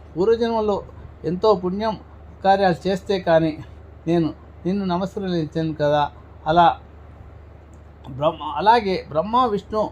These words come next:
రుద్రులైన కూడా ఎలా నమస్కరిస్తారు? నా వంటి అల్పుడు ఎట్లా నమ-, ఎట్లా,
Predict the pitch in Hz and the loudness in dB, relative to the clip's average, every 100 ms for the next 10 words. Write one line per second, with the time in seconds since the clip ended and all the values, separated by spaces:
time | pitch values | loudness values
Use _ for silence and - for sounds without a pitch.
0 | - 160 175 190 233 214 190 160 - - | -10 -8 -6 -2 0 0 0 -2 -4 -6
1 | 180 165 160 - 139 147 214 202 190 185 | -2 2 2 -2 -6 -2 -2 -2 -6 -8
2 | 180 170 - 160 160 147 - - - - | -10 -6 0 2 2 -4 -12 -20 -20 -20
3 | - - 147 180 202 202 180 - 135 170 | -20 -8 0 2 2 0 -4 -4 -4 -4
4 | 208 226 165 - - 143 - 208 170 170 | -2 -2 -2 -6 -14 -12 -2 -2 0 -2
5 | 165 139 - - - 160 156 - | -4 -6 -16 -20 -18 -10 -10 -10